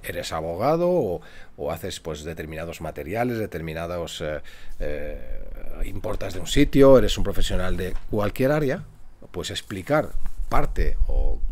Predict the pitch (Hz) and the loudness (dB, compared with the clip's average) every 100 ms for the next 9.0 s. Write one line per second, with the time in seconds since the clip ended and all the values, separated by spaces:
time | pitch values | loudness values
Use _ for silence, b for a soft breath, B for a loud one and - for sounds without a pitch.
0 | - - 117 120 135 160 117 101 85 98 | 8 8 10 6 4 4 0 0 0 2
1 | 104 107 98 98 - 78 - 78 92 101 | 4 2 0 0 2 2 0 -4 -4 0
2 | 104 - - 98 135 B B B 104 135 | 0 0 0 0 -2 B B B -4 0
3 | 131 117 92 - - 95 82 - 113 113 | 2 2 2 -2 -2 0 0 2 2 0
4 | 104 82 69 73 98 92 90 82 85 85 | -2 -6 -6 -8 -6 -6 -6 -8 -8 -8
5 | - 69 - - - B B B B B | -2 0 0 0 0 B B B B B
6 | 101 113 110 107 104 113 117 - - - | -2 0 0 0 0 2 0 -2 -4 2
7 | - - 107 101 - - - 92 - 85 | 4 4 4 2 2 4 4 2 0 -4
8 | 85 104 113 110 90 80 78 76 73 | 0 2 2 2 0 0 2 0 -4